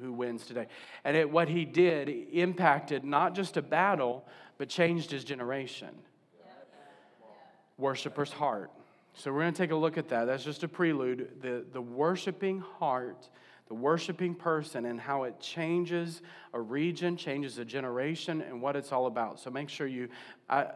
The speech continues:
I'm excited. I wish I could just dive into that today, but it's gonna be powerful. So make sure you're, make sure you're here and part of that. Bring people.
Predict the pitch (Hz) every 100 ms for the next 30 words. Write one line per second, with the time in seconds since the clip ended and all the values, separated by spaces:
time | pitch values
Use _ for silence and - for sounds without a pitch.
0 | - - - - 143 151 - 135 135 156
1 | 151 127 117 117 - 127 123 127 127 123
2 | 120 - 123 147 113 120 113 - - -
3 | - - - - - - - - - -
4 | 123 131 135 151 131 123 127 110 - 95
5 | 123 139 147 - 147 139 131 117 - -
6 | - - 135 139 - 131 120 113 131 120
7 | 113 123 120 117 110 120 123 113 120 117
8 | 113